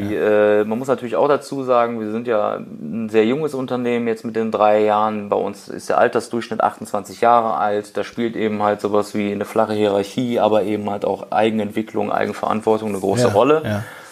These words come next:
Speaker 2: Wir haben keinen Nine-to-Five mehr, wir haben kein, äh, keine klassischen Hierarchien, wo oben der Chef was sagt, dann muss es vier Etagen runter und irgendwann landet es dann noch beim Werkstudenten. Nein, also das haben wir eben halt nicht.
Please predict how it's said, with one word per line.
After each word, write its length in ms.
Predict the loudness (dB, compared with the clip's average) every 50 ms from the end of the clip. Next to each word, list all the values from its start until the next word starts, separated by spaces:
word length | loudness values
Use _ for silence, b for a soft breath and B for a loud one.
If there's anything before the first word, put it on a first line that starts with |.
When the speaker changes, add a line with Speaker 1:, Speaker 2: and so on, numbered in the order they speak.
| B -4
Speaker 2:
Wir 140 | 0 2 2
haben 100 | 2 0
keinen 240 | 0 -2 0 0 2
Nine-to-Five 720 | 2 2 0 0 -4 -6 -4 0 2 4 4 2 0 0
mehr, 380 | 0 2 4 4 4 4 2 2
wir 140 | 2 2 2
haben 260 | 2 2 0 -4 -8
kein, 520 | -4 -2 -2 -2 -2 -2 -4 -6 -6 -6
äh, 580 | -4 -2 0 2 4 4 4 2 0 -2 -2 -2 -6 -8 -14 -16 -20 -20 -20 -20 -20 -18 -18 -18 -16 -16 -18 -18 -20 -18 -16 -14
keine 280 | -6 -4 -2 -2 -2 -4
klassischen 680 | -2 -2 -2 -2 0 -4 -6 -4 -4 -4 -4 -4 -4 -2
Hierarchien, 720 | -2 2 2 2 2 0 -2 -2 -2 -2 0 -2 -2 -2
wo 100 | -2 -2
oben 260 | 0 0 0 0 0 -2
der 80 | -2
Chef 200 | 0 0 -2 0 0
was 160 | -4 -2 2
sagt, 220 | 0 0 0 0 -4
dann 100 | -2 -2
muss 120 | -4 -4
es 100 | -6 -8
vier 200 | -4 -2 0 0
Etagen 360 | 0 2 2 2 2 2 0
runter 360 | 2 2 2 4 2 0 0 B B B B B B B B B
und 120 | -4 -2 0
irgendwann 300 | 2 2 2 0 0 0
landet 240 | 0 0 0 -2
es 80 | -2 -4
dann 140 | -4 -2 -2
noch 100 | -2 -2
beim 220 | 0 -2 0 2
Werkstudenten. 560 | 0 0 2 0 0 2 2 2 0 -2 -2
Nein, 200 | 0 0 0 2
also 160 | 0 0 0 -2
das 120 | -4 -4
haben 100 | -6 -4 -4
wir 60 | -4
eben 240 | -4 -4 -6 -6 -6
halt 160 | -6 -6 -8
nicht. 200 | -8 -12 -12